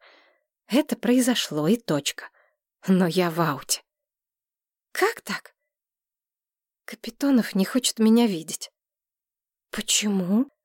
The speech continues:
Аня делает большие глаза. Что случилось? Ведь вы были такими дружными.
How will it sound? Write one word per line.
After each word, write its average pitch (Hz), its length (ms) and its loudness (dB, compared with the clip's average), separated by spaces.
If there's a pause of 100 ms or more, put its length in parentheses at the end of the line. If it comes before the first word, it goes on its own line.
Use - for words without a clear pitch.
(100)
Аня 185 340 4
делает 180 400 0
большие 180 420 0
глаза. 180 460 -2 (720)
Что - 280 0
случилось? 349 760 2 (340)
Ведь 220 200 2
вы 233 160 4
были 220 220 2
такими 247 460 2
дружными. 226 680 4